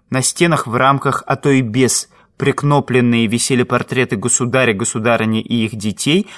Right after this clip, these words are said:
а также лубочные картинки, изображавшие сцены из Священного Писания. Такие листки можно было купить на базаре по пятаку. «Всё», — сказал старец, — «поднимайся.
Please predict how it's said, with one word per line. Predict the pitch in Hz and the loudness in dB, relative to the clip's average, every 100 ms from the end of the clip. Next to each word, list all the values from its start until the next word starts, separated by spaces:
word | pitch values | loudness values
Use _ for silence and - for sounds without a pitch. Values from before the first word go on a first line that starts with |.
| - | -8
а | 117 | -2
также | - 196 175 | 2 2 2
лубочные | 165 156 131 180 - 151 | 2 0 2 0 0 -4
картинки, | 135 131 - - 180 185 - | -2 -4 -2 -2 0 -2 -4
изображавшие | 143 127 127 123 151 156 - 151 - - | -2 0 2 2 0 -2 -2 -2 -4 -14
сцены | - - - - 156 170 | -8 -6 -2 2 2 2
из | - 131 - | 0 -2 -2
Священного | 131 123 147 143 143 | -2 -2 -2 0 -2
Писания. | 139 180 - 110 92 92 - - - _ - | -2 -2 0 -2 -2 -6 -10 -20 -20 _ -8
Такие | 110 117 107 | -4 -2 -2
листки | 110 - - 180 - - - | -2 -6 -2 -2 -4 -12 -2
можно | 123 127 127 | 0 2 0
было | 113 120 | 2 0
купить | 120 101 135 123 | -2 -4 -4 -2
на | 117 | -2
базаре | 107 104 123 120 | 0 0 2 0
по | 120 123 | -2 -6
пятаку. | 127 - 123 - - - _ _ _ _ _ _ - - - - - _ _ _ _ _ - | -6 -6 -8 -10 -18 -18 _ _ _ _ _ _ -20 -20 -20 -20 -20 _ _ _ _ _ -8
«Всё», — | - - 160 101 - | -4 4 4 4 0
сказал | - - 110 101 | -14 -6 -2 -2
старец, — | 101 - 107 185 - - _ _ _ _ | -2 -2 -2 -2 -6 -10 _ _ _ _
«поднимайся. | - 185 190 127 95 90 - 98 | -2 2 2 2 0 -2 -6 -6